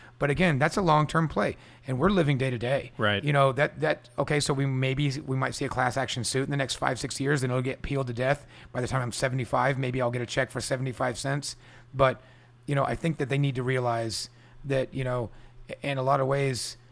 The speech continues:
Speaker 1: the way that the system has been set up, especially with, uh, publicly traded companies and the rewards and, you know, looking at, uh, not only stock prices, but dividends and all these things that we look at as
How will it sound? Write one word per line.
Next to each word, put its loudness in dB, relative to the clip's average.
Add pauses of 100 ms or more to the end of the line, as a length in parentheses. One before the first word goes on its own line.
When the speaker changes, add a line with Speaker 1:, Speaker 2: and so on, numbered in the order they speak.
(240)
Speaker 1:
the -2
way 2
that -2
the -6
system -2
has -4
been -2
set -2
up, 0
especially -4
with, -6
uh, 0
publicly -2
traded -2
companies -2
and -6
the -4
rewards 0
and, -4 (320)
you -6
know, 2
looking 0
at, -2 (400)
uh, -4 (800)
not 4
only 0
stock 2
prices, 2
but -6
dividends 0
and -2
all 4
these -2
things -2
that -2
we -2
look -2
at 0
as -4